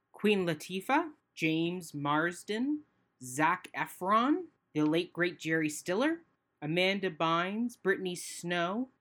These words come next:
Nikki Blonsky, John Travolta, Christopher Walken, and Michelle Pfeiffer. Or you can watch the live version by N B C starring Kristin Chenoweth,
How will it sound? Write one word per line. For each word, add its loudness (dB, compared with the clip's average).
Nikki -4
Blonsky, -4
John 0
Travolta, -4
Christopher -6
Walken, 0
and -4
Michelle -4
Pfeiffer. -2
Or 6
you -4
can -4
watch 0
the -8
live 4
version 0
by 2
N 4
B 0
C -8
starring 0
Kristin -6
Chenoweth, -2